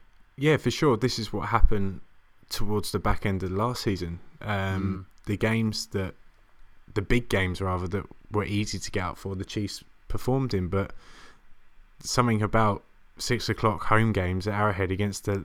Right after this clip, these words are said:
Speaker 1: the lesser teams that we seem to struggle with l-, lately. Uh, was it the Titans and the Bucks last year that,
Speaker 2: Yeah.
Speaker 1: um, we both lost to, and then we'd struggled with the Jags at home as well. Okay,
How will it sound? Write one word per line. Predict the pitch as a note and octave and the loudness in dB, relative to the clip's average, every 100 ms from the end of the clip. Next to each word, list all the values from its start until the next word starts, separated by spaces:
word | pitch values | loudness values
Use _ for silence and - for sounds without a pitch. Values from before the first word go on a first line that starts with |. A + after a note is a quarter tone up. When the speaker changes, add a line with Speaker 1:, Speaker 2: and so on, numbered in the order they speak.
| G#2 | -6
Speaker 1:
the | G#2 | -4
lesser | G#2+ - G#2 | -2 0 -2
teams | - F2+ F2+ G#2+ - - - - - - - | -2 -4 -4 -6 -12 -18 -20 -20 -20 -20 0
that | G#2+ - - - - _ - A2 | 2 2 -6 -20 -20 _ -16 -2
we | A2+ | 0
seem | - - A#2+ | 2 0 0
to | A#2+ | -4
struggle | - C#3 E3 D#3 | -2 -2 2 4
with | G#2+ F2+ F#2+ | 4 2 -2
l-, | - - | -8 -8
lately. | G2+ F2+ F#2+ F#2+ F#2+ | -6 -4 -6 -6 -6
Uh, | A2 G#2+ - - | -4 -4 -6 -8
was | G#2+ A2 | -4 -4
it | |
the | G2 | -4
Titans | - A#2 A2+ G#2+ | 2 2 2 0
and | A2+ | 0
the | G#2 | 0
Bucks | A#2+ A#2 - | -2 -4 -4
last | A#2+ A#2 - | -4 -2 0
year | B2+ C#3+ - - - - - | 0 -2 -10 -18 -20 -20 -2
that, | G#2 G2+ - - | 0 0 -4 -4
Speaker 2:
Yeah. | G#2 G#2 G2+ | -2 0 0
Speaker 1:
um, | F#2+ F#2+ - - - - | 0 -4 -8 -20 -20 -10
we | A2 G#2+ | -2 -2
both | G#2+ A2 - | 0 0 4
lost | C#3 - - | 2 2 2
to, | C3+ B2+ | 2 4
and | A2+ | 4
then | A2 A2 A2+ - _ - - - - - | 2 2 -2 -8 _ -20 -20 -20 -20 -18
we'd | A2 G#2+ - | -2 -2 0
struggled | - A#2 G#2 | 2 2 2
with | G2 F#2+ | 2 2
the | |
Jags | F#2+ A2 A2+ - | 2 2 2 0
at | - | -6
home | - A2 A#2+ A#2+ | -2 -2 0 0
as | G#2 | 0
well. | A2 A#2 | 2 2
Okay, | G#2 G#2+ | 2 2